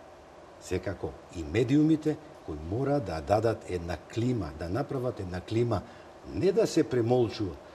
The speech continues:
него ако сторителите и ако, а, одредени, а, а, а, а, центри бидат воочени дека тоа го прават, тоа значи тоа е диверзија за целиот процес. Процесот не може да почне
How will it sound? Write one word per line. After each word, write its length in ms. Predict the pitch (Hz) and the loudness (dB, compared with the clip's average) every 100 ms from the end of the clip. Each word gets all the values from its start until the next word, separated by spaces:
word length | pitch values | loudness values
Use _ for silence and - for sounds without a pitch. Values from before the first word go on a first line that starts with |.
| - - | -20 -10
него 380 | 85 90 87 82 - - - - | -2 0 0 -2 -6 -18 -16 -12
ако 240 | - 90 | -10 -8
сторителите 880 | - - 90 85 170 180 151 - 78 - | -6 -2 0 2 4 6 4 2 -4 -4
и 140 | 90 87 | -2 0
ако, 320 | 87 95 80 - - - | 0 0 -2 -6 -20 -12
а, 200 | 82 80 - 95 | -6 -6 -6 -4
одредени, 560 | 92 139 147 139 113 - - - 87 | 2 4 6 6 4 2 -8 -16 -6
а, 40 | 85 | -6
а, 100 | 82 - 87 85 | -6 -10 -12 -10
а, 120 | 95 101 98 | -10 -8 -8
а, 120 | 90 - - | -8 -10 -4
центри 500 | - 156 - 110 - - - - | 2 4 4 0 -2 -8 -16 -2
бидат 400 | 131 123 101 - - 76 | 2 4 2 -2 -16 -6
воочени 440 | 92 156 147 135 | 2 4 4 0
дека 240 | 104 104 98 | 0 -2 -2
тоа 240 | - 143 | 2 4
го 120 | 98 | 4
прават, 360 | 90 113 139 160 | 0 2 4 2
тоа 120 | - 92 | 0 -4
значи 360 | 95 98 104 95 - - | -2 0 0 0 -8 -10
тоа 140 | - | -6
е 80 | 90 | -4
диверзија 640 | 98 95 78 82 78 104 110 - - - | 0 0 0 0 2 2 2 -2 -16 -14
за 160 | - 104 | -4 -4
целиот 380 | - 135 151 151 | 2 4 4 4
процес. 320 | 180 170 151 | 2 4 0
Процесот 460 | 131 117 117 110 | 0 -2 -2 -4
не 140 | 87 95 | -2 -2
може 220 | 120 110 | 0 0
да 100 | 104 | -2
почне 440 | - 139 - 156 | 0 0 4 2